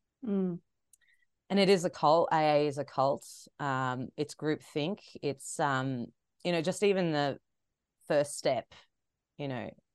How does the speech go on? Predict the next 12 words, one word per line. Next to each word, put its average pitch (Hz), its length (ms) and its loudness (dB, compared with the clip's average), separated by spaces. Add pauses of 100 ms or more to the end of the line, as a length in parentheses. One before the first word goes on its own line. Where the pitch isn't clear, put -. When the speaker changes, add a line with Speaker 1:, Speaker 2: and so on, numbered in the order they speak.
(240)
Speaker 2:
the - 60 -6
first 180 240 2
three 151 180 -2
words 143 240 2
of 135 80 -10
the 135 80 -12
first 139 280 -4
step 123 200 -4
is, 123 160 -12
"I 139 160 -4
am 127 160 -6
powerless." - 840 -6